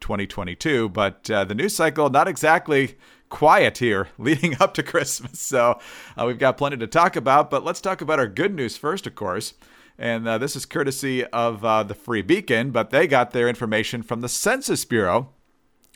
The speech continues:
which on Tuesday, Jim, reported that people in this country are leaving blue states and moving to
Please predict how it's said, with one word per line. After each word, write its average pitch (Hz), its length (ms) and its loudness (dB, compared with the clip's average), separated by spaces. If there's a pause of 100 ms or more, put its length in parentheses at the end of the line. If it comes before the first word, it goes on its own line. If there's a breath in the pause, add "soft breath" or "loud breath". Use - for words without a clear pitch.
(100)
which 139 200 -4
on 120 200 2
Tuesday, 160 500 -2
Jim, 107 380 -4 (440 soft breath)
reported 160 520 -2
that 143 300 2
people 185 420 -2
in 170 120 0
this 165 140 -4
country 175 500 0
are 127 200 4
leaving 175 560 -2
blue 151 220 -2
states 190 460 -4
and 117 180 -4
moving 160 460 -4
to 151 460 -4